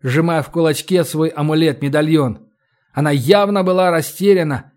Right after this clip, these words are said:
и крутила головой во все стороны. «Что такое?» «Не понимаю», прошептала она.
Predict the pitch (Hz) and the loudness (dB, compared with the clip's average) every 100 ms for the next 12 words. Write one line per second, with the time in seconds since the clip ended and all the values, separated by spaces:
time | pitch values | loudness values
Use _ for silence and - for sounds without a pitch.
0 | _ 139 139 160 - 196 175 151 151 147 | _ -8 -4 -4 0 -2 0 0 0 2
1 | 165 180 151 143 - 160 - - 170 139 | 2 2 2 0 -2 -4 -2 0 2 2
2 | 127 113 - _ _ _ _ _ - - | 0 -4 -8 _ _ _ _ _ -18 -2
3 | 180 156 135 175 147 113 - _ _ _ | 0 0 -2 0 0 -2 -8 _ _ _
4 | _ _ _ 196 202 208 - 208 214 220 | _ _ _ 2 2 0 -2 2 4 4
5 | 175 143 117 - _ _ _ - 151 - | 2 -2 -6 -12 _ _ _ -4 -2 -2
6 | - 160 160 156 160 135 - | 0 2 4 2 0 -2 -8